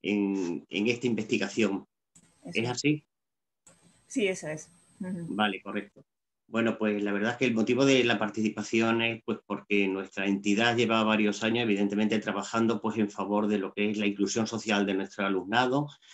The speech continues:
Speaker 1: nuestra, evidentemente, con autodeterminación, con capacidad de decisiones, y como es natural, para fomentar y apoyar a estos chavales en, y a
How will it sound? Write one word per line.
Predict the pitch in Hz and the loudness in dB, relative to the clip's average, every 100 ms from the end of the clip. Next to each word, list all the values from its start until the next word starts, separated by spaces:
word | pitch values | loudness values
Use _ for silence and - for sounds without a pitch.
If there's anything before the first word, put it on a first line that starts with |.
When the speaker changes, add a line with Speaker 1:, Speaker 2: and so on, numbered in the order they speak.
| _ 98 | _ -4
Speaker 1:
nuestra, | 104 - 98 92 95 - _ - | -4 -2 -4 -4 -8 -18 _ -10
evidentemente, | 98 95 104 107 113 104 117 104 | -4 0 0 2 2 0 0 -2
con | - 104 104 | -2 -2 0
autodeterminación, | 104 101 101 95 92 98 92 - 117 117 | -2 -2 -2 -2 -6 -4 -6 -4 -2 -2
con | 110 107 | -6 -6
capacidad | - 101 104 104 | -8 -6 -2 0
de | 104 | 0
decisiones, | 98 95 123 120 127 147 - _ - - - - - _ | 0 -2 0 0 0 -2 -6 _ -20 -16 -16 -18 -20 _
y | 131 113 | 4 4
como | 113 120 | 2 4
es | 127 | 2
natural, | 123 117 120 120 120 | 2 4 4 4 2
para | 120 | 0
fomentar | - 113 101 101 101 127 123 127 - - | 2 2 4 4 4 4 4 2 -10 -4
y | 107 | -4
apoyar | - 101 104 110 | -2 -2 2 2
a | 110 | 2
estos | 113 120 | 0 -4
chavales | - 107 113 113 123 123 117 | -2 0 2 2 2 0 -2
en, | 107 98 101 _ _ _ _ | 0 -2 -4 _ _ _ _
y | 95 | -6
a | 90 | -4